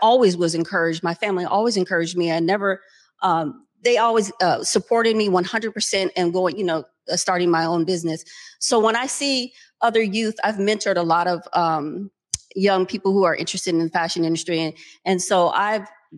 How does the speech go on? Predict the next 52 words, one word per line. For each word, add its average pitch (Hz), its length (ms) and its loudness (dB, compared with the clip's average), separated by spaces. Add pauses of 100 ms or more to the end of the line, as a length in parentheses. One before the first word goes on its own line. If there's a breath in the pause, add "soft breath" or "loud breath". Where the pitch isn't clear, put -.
(120)
been 233 220 2
that 180 160 0
voice 185 240 0
to 208 60 -8
be 196 100 -2
like, 170 200 0
"No, 190 120 0
you 180 220 0
can 277 200 0
do 190 180 -2
this. 131 300 0
You 214 140 -6
know, 190 140 2
you 208 120 -4
might 220 200 -4
have 202 180 -6
to 175 160 -8 (500)
switch - 360 -4
things 190 220 0
out 180 200 2
in 180 80 -2
your 175 100 -2
life 170 280 -2
or 151 120 -6 (220 loud breath)
change 208 260 2
your 196 120 2
priorities, 185 580 0
but - 280 -2 (140 loud breath)
it's 269 140 -2
a 214 80 -2
hundred 214 500 -2
percent 175 320 -2
possible." 160 420 -4
So 202 140 0
I'm 254 160 0
always 196 460 2 (300 loud breath)
of 185 120 2
the 175 60 2
mindset, 170 640 0
if 170 180 -2
I 175 80 0
hear 180 180 -2
someone 170 300 -2
who 175 100 -2
is 165 120 -2
interested 180 300 -4
in 156 80 -4
something 165 320 -4
and 151 140 -2
if 156 80 -4
I 165 160 -2
can, 160 260 -4